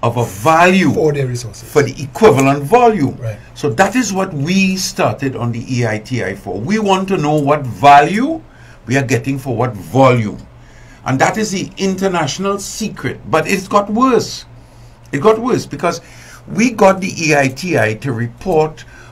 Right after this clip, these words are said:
Speaker 1: on particular things that are occurring that we and all didn't even know. For instance, the quarry sector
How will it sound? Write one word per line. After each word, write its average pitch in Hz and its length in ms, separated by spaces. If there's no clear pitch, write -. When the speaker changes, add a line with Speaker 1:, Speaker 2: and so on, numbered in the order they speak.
Speaker 1:
on 120 220
particular 226 600
things 185 400
that 151 160
are 139 140
occurring 214 680
that 147 240
we 214 300
and 233 120
all 156 200
didn't 135 320
even 123 260
know. 107 220
For 151 240
instance, 135 560
the 123 240
quarry 180 380
sector - 540